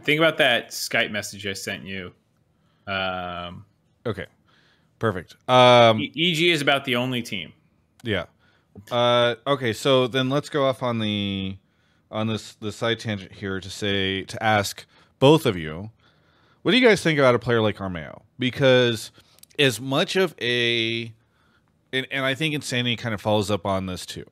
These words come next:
Speaker 2: whereas as much of a rah-rah, N A talent don't get a chance to do what they sh-, get, get a good chance, or, and they come in, like, when Armeo was brought up, I, you know, very nice dude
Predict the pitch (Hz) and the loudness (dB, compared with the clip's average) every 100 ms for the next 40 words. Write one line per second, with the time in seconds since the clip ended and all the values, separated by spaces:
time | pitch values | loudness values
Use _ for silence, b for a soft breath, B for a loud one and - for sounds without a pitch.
0 | _ 120 113 113 107 120 113 110 139 - | _ 0 2 2 -2 -4 -4 0 -2 0
1 | 151 123 110 107 104 107 107 - b b | -2 0 0 0 0 -4 -6 -12 b b
2 | b b _ 107 127 135 127 120 120 110 | b b _ 2 6 6 6 4 4 0
3 | 120 117 120 117 110 110 110 107 - 107 | -2 -2 -4 -4 -2 -4 -2 -4 -4 -4
4 | 104 - 101 104 104 104 101 101 101 - | -4 -8 -6 -4 -4 -4 -4 -4 -6 -10
5 | - - - 85 - 113 - 107 101 110 | -14 -14 -14 -14 -12 -12 -2 -2 0 -4
6 | - 107 98 101 - 98 95 95 b b | -6 -4 -4 -4 -6 -8 -8 -12 b b
7 | b b 110 110 127 107 104 101 101 92 | b b -4 -2 -2 0 0 -2 -4 -4
8 | - b b b b b b - 120 123 | -12 b b b b b b -4 0 2
9 | 120 120 - 113 117 131 139 139 135 131 | 0 -2 -2 -2 0 2 4 4 2 0
10 | 123 - 123 113 - 113 135 151 120 - | -4 -6 -4 -4 0 2 6 6 4 0
11 | - - _ _ _ 104 110 110 107 104 | -12 -20 _ _ _ 2 4 6 4 0
12 | - - 104 87 - _ 90 95 113 117 | -4 -12 -12 -14 -18 _ -6 -4 -2 -4
13 | 110 - 104 127 | -6 -4 -4 -4